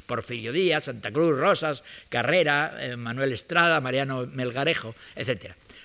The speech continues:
Supresión de la anécdota, pues, en ambos casos, fenómeno este tan característico de Guillén y en general de todos los poetas de su tecla, como vengo repitiendo. Pero hay más, mucho más. Podemos decir que Valle Inclán extiende el concepto de verosimilitud novelesca,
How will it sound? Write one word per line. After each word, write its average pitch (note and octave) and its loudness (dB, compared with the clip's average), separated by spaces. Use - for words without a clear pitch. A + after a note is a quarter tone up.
Supresión D#3+ 4
de F3 4
la D3+ 2
anécdota, C#3+ 0
pues, C3+ 0
en C3 -4
ambos A#2 -4
casos, C#3+ -2
fenómeno C3 -6
este C3+ -2
tan A#2+ -2
característico B2+ -4
de D#3 0
Guillén D3+ -2
y C3 -6
en A2 -8
general A#2+ -6
de A2+ -4
todos C3 -4
los B2 -8
poetas B2 -4
de G#2+ -8
su G#2+ -8
tecla, A2+ -4
como A#2 -10
vengo B2 -4
repitiendo. F#2 -12
Pero D#3+ 4
hay F#3+ 8
más, C3+ 0
mucho D3 2
más. - -12
Podemos A#3+ 4
decir F3+ 2
que E3+ 0
Valle D#3+ 2
Inclán G#3+ 0
extiende E3 4
el C3+ 0
concepto F#3+ 0
de F#3 4
verosimilitud E3 4
novelesca, D3+ -2